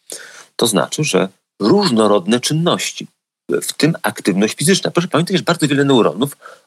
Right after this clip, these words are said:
obsługuje nasze czynności ruchowe. Nawet jak stoimy, po prostu stoimy, to, e, sto osiemdziesiąt różnych mięśni obsługuje naszą pozycję stojącą, a więc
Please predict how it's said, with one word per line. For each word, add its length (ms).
obsługuje 720
nasze 360
czynności 540
ruchowe. 440
Nawet 240
jak 160
stoimy, 500
po 120
prostu 200
stoimy, 540
to, 220
e, 120
sto 300
osiemdziesiąt 580
różnych 380
mięśni 520
obsługuje 600
naszą 260
pozycję 380
stojącą, 540
a 80
więc 240